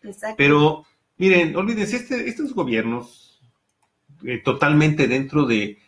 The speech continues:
Speaker 2: del santuario del, del libre comercio,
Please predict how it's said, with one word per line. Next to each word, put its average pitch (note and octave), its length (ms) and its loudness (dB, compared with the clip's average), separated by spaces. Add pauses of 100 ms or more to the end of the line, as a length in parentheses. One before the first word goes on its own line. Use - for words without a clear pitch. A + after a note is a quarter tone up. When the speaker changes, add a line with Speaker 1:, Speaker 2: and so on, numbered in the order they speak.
(160)
Speaker 2:
del B2+ 140 2
santuario C#3 760 2
del, A2 580 2
del A2+ 220 -2
libre D3+ 240 4
comercio, B2+ 640 -4